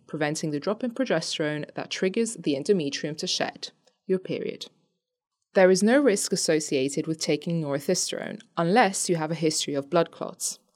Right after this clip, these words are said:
Skipping or delaying periods with northisterone is perfectly safe, but it's important to speak to your G P or healthcare provider before taking northisterone.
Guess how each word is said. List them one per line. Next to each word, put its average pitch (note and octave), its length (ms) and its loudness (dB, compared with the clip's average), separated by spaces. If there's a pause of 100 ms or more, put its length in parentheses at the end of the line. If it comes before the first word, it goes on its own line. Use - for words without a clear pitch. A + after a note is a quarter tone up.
(140)
Skipping C4+ 680 2
or E3 100 2
delaying D#3+ 460 0
periods E3 500 2
with C#3+ 100 -2
northisterone C#3+ 880 -4
is F#3 100 -4
perfectly D#3 460 -6
safe, - 460 -8 (420)
but D#3+ 100 6
it's C#3+ 200 2
important G3 540 -2
to D#3 80 -6
speak D#3+ 300 -4
to A#3 100 -4
your G3 200 0
G G#3+ 200 -4
P C#3+ 400 -2 (140)
or D3+ 60 -6
healthcare E3 400 -4
provider D3 480 -2
before G3+ 280 -4
taking D3 460 -6
northisterone. C#3+ 800 -6